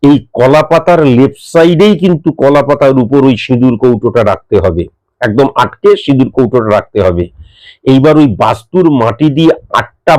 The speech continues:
বল তৈরি করতে হবে, আলুর থোকা যেরকম করে তৈরি করা হয়, আলু বল তৈরি করতে হবে। যদি মেয়েরা এই প্রয়োগটি করে, তাহলে বাম হাতে কিন্তু সেই বলটা তৈরি করতে হবে। ছেলেরা যদি প্রয়োগ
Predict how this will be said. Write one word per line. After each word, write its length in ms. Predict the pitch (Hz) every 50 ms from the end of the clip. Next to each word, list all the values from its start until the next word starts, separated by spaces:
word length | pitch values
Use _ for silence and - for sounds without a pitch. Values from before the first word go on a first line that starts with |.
| 120 101 98
বল 180 | 110 131 147 147 120 -
তৈরি 300 | - 139 135 131 123 123 107
করতে 340 | - 123 107 - _ - 120
হবে, 200 | 101 104 98 95 101
আলুর 300 | 95 117 127 143 135 113 -
থোকা 180 | - 147 - 156
যেরকম 320 | 120 135 135 - - 147 147 135
করে 160 | - 151 143
তৈরি 280 | - 143 143 147 156 151
করা 220 | - 156 165 170 160
হয়, 180 | 185 202 190 - - - 120 120
আলু 180 | 120 123 131 123 110 _ _ _ _ _ _ -
বল 240 | 101 110 131 143 143 117
তৈরি 280 | 107 131 123 123 117 113
করতে 300 | 113 - 110 - - 127 110
হবে। 260 | 98 104 92 95 92 - _ _ _ _ _ _ _ _ -
যদি 440 | 104 90 95 127 139 131 135 160 156 139 131
মেয়েরা 520 | 123 127 135 143 147 147 156 143 160 165 160 151 - -
এই 140 | 147 143 139 - _
প্রয়োগটি 520 | 139 147 151 151 151 143 - _ - 156 143
করে, 240 | - 151 151 151 160
তাহলে 240 | 156 - 143 139 131 110 92 90
বাম 220 | 120 131 147 156 156 139
হাতে 260 | 135 156 151 - - 156 -
কিন্তু 320 | - - 156 147 123 139 131
সেই 240 | - - 147 139 131 113 - _ _ _ _ _ _ _ -
বলটা 360 | 104 113 127 139 127 - 147
তৈরি 320 | - 143 135 131 127 127 123
করতে 300 | - 127 107 - _ 120
হবে। 160 | 113 104 104 107 110
ছেলেরা 380 | - - 127 123 135 139 135 143
যদি 220 | 135 139 147 143 147 -
প্রয়োগ 260 | - 143 156 156 147